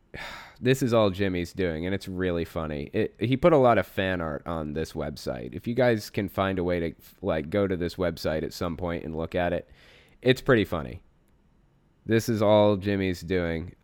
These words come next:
So anyway, I don't know. It, it, it's kind of a messed up situation, though, in all seriousness. Like, these, these are really bad people, and they're spreading a really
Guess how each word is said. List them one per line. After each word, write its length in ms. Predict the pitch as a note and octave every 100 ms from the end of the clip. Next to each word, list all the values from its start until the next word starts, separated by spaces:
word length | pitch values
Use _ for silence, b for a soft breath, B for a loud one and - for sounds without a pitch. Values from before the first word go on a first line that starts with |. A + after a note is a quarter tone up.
| -
So 280 | A2+ G2 F#2
anyway, 640 | C#3+ C3+ A2 G2 F#2 F2+ G2 _ -
I 160 | B2+
don't 200 | C3 G#2+
know. 260 | A2+ G#2 F#2
It, 220 | F#2 B2+
it, 180 | - C#3+
it's 220 | - D3 -
kind 240 | F#3+ F#3+
of 80 | D#3
a 60 |
messed 300 | C#3+ C3 -
up 140 | B2 A2
situation, 720 | - G#2+ G#2 F#2+ F2+ - F2+
though, 160 | E2+ F2+
in 80 |
all 140 | F#2+ F#2+
seriousness. 800 | - F#2+ F#2+ G2 - G#2 G#2 -
Like, 240 | F#2 F2
these, 280 | A2 A2 - -
these 180 | A#2
are 100 | A#2
really 240 | G#2+ G#2 G2
bad 340 | F#2 F2+ F2+
people, 380 | G2+ F#2 G2+ G#2
and 120 | F2+
they're 220 | E2+ E2
spreading 400 | D#2 - A2 A2
a 40 | F2+
really 440 | F#2 G2 F#2+ -